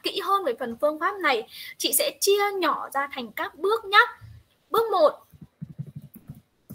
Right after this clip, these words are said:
Bước một là bước mà rất nhiều bạn chủ quan, đó là bước chúng mình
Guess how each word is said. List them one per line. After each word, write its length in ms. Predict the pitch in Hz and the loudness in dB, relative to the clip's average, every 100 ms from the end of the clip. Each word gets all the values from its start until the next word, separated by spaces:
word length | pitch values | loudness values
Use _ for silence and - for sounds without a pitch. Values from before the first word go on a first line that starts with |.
| - - - - - _ - _ - - _ _ - - - | -20 -20 -20 -20 -20 _ -20 _ -16 -16 _ _ -20 0 4
Bước 180 | 508 | 8
một 320 | 381 302 269 - | 10 10 6 -2
là 220 | 269 254 | 2 2
bước 300 | 233 381 453 | 2 0 0
mà 440 | 320 262 220 240 - - _ | 2 4 4 2 0 -18 _
rất 180 | - 494 - | 2 2 0
nhiều 400 | 294 294 269 233 | -2 2 4 4
bạn 240 | 233 254 - - | 4 4 2 -8
chủ 240 | - 269 - | -4 -4 2
quan, 260 | 277 294 240 - 233 | 6 6 4 -8 -2
đó 160 | 208 | 0
là 120 | 349 254 | 2 0
bước 220 | 285 349 | -2 -4
chúng 200 | 247 214 | -6 -2
mình 220 | 277 233 | -4 -4